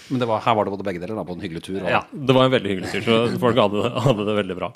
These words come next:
Speaker 2: Eh,
Speaker 1: Ja.
Speaker 2: så det ble kjørt, eh, hver bil kjørte omtrent nitti mil, eh, som til sammen da blir sånn nesten, eh, tre tusen mil. Eh, og da har vi spart tre komma fem tonn med C O to-utslipp, eh,
Speaker 1: Nettopp.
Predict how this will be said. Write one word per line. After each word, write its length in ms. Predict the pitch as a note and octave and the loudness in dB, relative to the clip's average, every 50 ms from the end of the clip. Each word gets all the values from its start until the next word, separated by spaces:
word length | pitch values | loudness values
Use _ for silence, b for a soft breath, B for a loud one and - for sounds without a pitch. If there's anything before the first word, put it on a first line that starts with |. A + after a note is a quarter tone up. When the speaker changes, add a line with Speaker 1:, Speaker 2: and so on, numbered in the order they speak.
| _ - | _ -4
Speaker 2:
Eh, 80 | A2 | -2
Speaker 1:
Ja. 320 | G#2 G#2 G#2 G2+ G2+ G#2 G#2+ | 0 0 0 0 -2 -4 -6
Speaker 2:
så 140 | G2+ A#2 A#2 | -6 -4 -2
det 80 | A#2 A#2 | -2 -2
ble 80 | B2 | -2
kjørt, 480 | A#2 - - A#2 A2+ A2 - _ - B2 | -2 -2 -2 -2 -2 -2 -4 _ -4 -4
eh, 640 | A2+ A2+ A2+ A2+ A2 A2 A2 A2+ A2+ A2+ A2+ A2+ A2+ | -2 -2 -2 -4 -4 -4 -4 -6 -6 -6 -8 -8 -4
hver 220 | A2 A#2 A#2+ A#2+ | 0 0 0 0
bil 160 | A#2 A#2 A2+ A2+ | 0 -4 -6 -6
kjørte 260 | - - A2 G2+ - A2 | -6 -8 -8 -8 -10 -10
omtrent 260 | G2+ - G#2+ G2+ G2 | -8 -6 -8 -6 -4
nitti 300 | G#2+ G2+ F#2+ - - A2+ | -4 -6 -6 -4 -2 0
mil, 160 | B2+ E3 G#3+ B B B B B B B B B B - | 0 0 0 B B B B B B B B B B -8
eh, 160 | A#2+ A#2+ B2 | -4 -4 -4
som 320 | A#2 - B2 A2+ A2+ A2 G#2+ | -2 -2 -2 -4 -4 -4 -8
til 100 | - - | -10 -6
sammen 300 | A2 A2 G2+ G2+ G2+ G2+ G2+ | -4 -2 -2 -2 -4 -4 -4
da 140 | G2+ G2+ | -4 -2
blir 300 | G#2 G#2 G2+ G#2 G#2 G#2+ G#2 | -2 -4 -4 -6 -6 -8 -8
sånn 160 | G#2 G#2 G#2+ | -10 -10 -10
nesten, 720 | A2 G#2+ - - - - - _ _ - G#2 G#2 G2+ G#2 | -10 -12 -12 -14 -16 -18 -20 _ _ -14 -14 -12 -12 -12
eh, 640 | G#2 G#2+ G#2+ G#2+ G#2+ G#2+ G#2+ G#2 G#2+ G#2+ G#2+ G#2+ G#2 G#2+ G#2+ _ - F3 C#3+ - - | -12 -12 -12 -12 -12 -12 -12 -10 -10 -10 -10 -12 -12 -14 -16 _ -20 -20 -18 -12 -10
tre 80 | A2+ G#2+ | -10 -8
tusen 220 | - - G2+ - A#2+ | -8 -8 -8 -4 -4
mil. 120 | B2+ F3 B B B B B B B B B B B _ | -4 -4 B B B B B B B B B B B _
Eh, 180 | - B2 B2 B2 B2 | -2 0 2 2 2
og 80 | B2+ | 4
da 60 | B2 B2+ | 2 2
har 60 | B2 | 2
vi 100 | B2+ B2+ | 0 0
spart 320 | - - G#2+ G2+ - - _ | -2 -2 -2 -2 -4 -8 _
tre 140 | - G#2+ G2 | -6 -6 -6
komma 240 | - - G#2+ G#2 G2+ | -6 -6 -4 -4 -4
fem 280 | - G#2 F#2+ G2 G2 G2+ | -4 -4 -6 -6 -8 -10
tonn 420 | - - G#2 G2 G#2 G#2+ G#2+ G#2+ | -8 -8 -6 -6 -8 -10 -12 -10
med 80 | - G2+ | -8 -6
C 100 | - G#2 | -6 -6
O 60 | G2 | -6
to-utslipp, 560 | - G#2 F#2+ - - - - _ _ - - | -6 -8 -10 -12 -14 -18 -20 _ _ -20 -18
eh, 120 | - A#2 G#2 | -12 -10 -10
Speaker 1:
Nettopp. 800 | G#2 G#2 G2+ G#2 G2+ G2+ G2+ G#2 G#2 G#2 G2+ G#2 G#2+ - - - | -10 -10 -12 -14 -14 -14 -16 -16 -16 -16 -14 -14 -14 -16 -18 -20